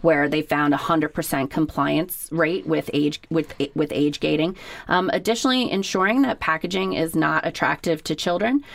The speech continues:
um, you know, and, and, and ensuring that there is, there is messaging, you know, to children about the, the risks and the harms. Um, you know, those are all things that,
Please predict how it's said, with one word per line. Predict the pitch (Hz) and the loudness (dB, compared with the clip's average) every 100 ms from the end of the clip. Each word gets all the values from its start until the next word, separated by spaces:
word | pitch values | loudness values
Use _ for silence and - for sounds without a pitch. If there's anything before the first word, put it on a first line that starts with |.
| - - | -16 -2
um, | 165 160 156 143 - | 2 4 4 0 0
you | 196 | 2
know, | 160 156 | 2 2
and, | 175 165 165 165 | 2 0 0 2
and, | 165 - | 2 2
and | 175 175 | 0 0
ensuring | 175 - 170 180 196 | -2 2 2 2 0
that | 185 185 | 0 -2
there | 175 170 180 | 2 2 2
is, | - 196 202 202 | 0 -2 -2 -6
there | - 175 185 | -2 0 2
is | 202 208 - - | 0 -4 -10 0
messaging, | 165 160 214 285 - 135 - - - | 2 2 0 -2 -2 -2 -4 -6 -4
you | 180 | 0
know, | 160 156 | 2 0
to | 151 - 208 214 | -4 -2 -2 0
children | - 175 196 156 | 2 2 2 0
about | 156 147 151 - - - - - | 0 0 -2 -6 -18 -20 -20 0
the, | 175 165 | 4 4
the | 156 165 | 4 2
risks | 156 139 170 - - - | 4 2 0 -4 -6 -6
and | - 156 | 0 2
the | 151 | 2
harms. | - 147 147 156 202 - - - - | 2 2 2 2 -2 -6 -14 -6 0
Um, | 156 151 151 - | 2 2 0 0
you | 196 | 2
know, | 175 | 2
those | 180 185 | 0 2
are | 226 - | 2 2
all | 160 | 0
things | 160 165 165 | 0 -2 0
that, | 147 | 0